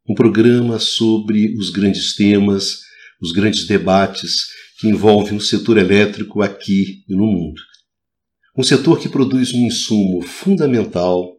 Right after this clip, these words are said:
essencial para a economia e para o conforto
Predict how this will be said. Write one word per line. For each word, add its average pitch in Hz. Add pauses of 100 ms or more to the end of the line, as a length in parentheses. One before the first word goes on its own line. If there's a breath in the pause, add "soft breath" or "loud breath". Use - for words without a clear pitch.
(100)
essencial 92 (420 loud breath)
para 151
a -
economia 107 (440 soft breath)
e 117
para 104
o -
conforto 110